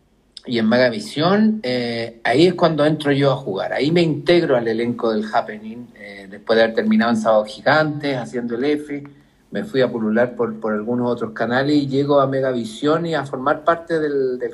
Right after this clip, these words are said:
Happening. Con, con Ja estuve dos años trabajando y para mí fue la gran escuela televisiva. Ahí aprendí un poco a crear personajes, a caracterizar personajes, a trabajar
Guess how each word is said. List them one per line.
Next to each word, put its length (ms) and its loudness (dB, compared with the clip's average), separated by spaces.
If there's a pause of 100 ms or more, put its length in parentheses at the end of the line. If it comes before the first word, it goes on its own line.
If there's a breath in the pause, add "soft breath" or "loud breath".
Happening. 440 -8
Con, 420 -14
con 140 -16
Ja 220 -6
estuve 280 -2
dos 240 2
años 360 -4
trabajando 640 -6 (1000 soft breath)
y 120 -8
para 300 2
mí 200 -2
fue 760 0
la 120 -2
gran 260 0
escuela 480 0
televisiva. 800 -4 (640)
Ahí 280 0
aprendí 560 2
un 180 -2
poco 320 4
a 100 2
crear 380 -2
personajes, 680 -6
a 80 -6
caracterizar 840 -4
personajes, 560 -6
a 100 -2
trabajar 480 0